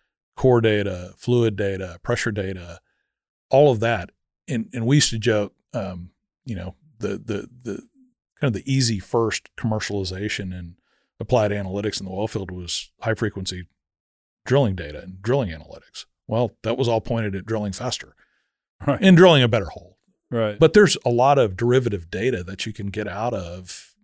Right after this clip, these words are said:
Speaker 1: you know, like, mechanical properties that come off the drill bit in the bottom hole assembly that you're recording at very high frequency.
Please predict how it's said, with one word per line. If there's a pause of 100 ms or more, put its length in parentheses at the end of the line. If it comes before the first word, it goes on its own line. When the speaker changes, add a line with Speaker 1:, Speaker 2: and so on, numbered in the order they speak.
(120)
Speaker 1:
you
know,
like, (260)
mechanical
properties
that
come
off
the
drill
bit
in
the
bottom
hole
assembly (300)
that
you're
recording
at
very
high
frequency.